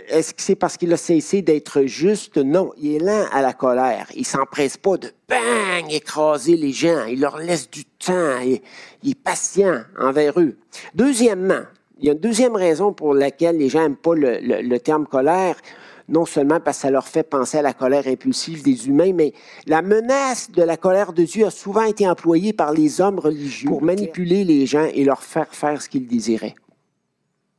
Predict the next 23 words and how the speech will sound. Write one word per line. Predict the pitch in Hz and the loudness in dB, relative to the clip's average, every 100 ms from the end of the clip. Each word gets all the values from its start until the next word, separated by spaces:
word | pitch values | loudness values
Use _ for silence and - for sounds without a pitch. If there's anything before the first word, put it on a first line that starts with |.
| _ _ _ _ | _ _ _ _
Donc, | 117 117 | -6 0
il | 143 | 2
y | |
a | |
des | 139 139 | 4 2
gens | 175 185 | 2 0
qui | |
ont | 147 | -2
gardé | 127 123 127 | 0 0 2
un | 135 | 0
mauvais | 123 123 135 | 2 0 0
souvenir | - 123 117 135 110 | -2 -6 0 0 0
de | - | -6
ça. | - - _ - - - | -12 -16 _ -20 -20 -4
Néanmoins, | 220 269 247 208 214 233 | 0 2 0 2 4 4
le | 196 | 2
terme | - 208 202 | 2 0 2
colère | 175 165 185 | 2 2 2
figure | - 165 147 185 - | 0 -4 2 0 2
neuf | 151 202 | 2 2
fois | - - 220 | 0 -2 0
dans | 170 139 | 0 0
Romains | 127 135 135 190 | 0 0 2 2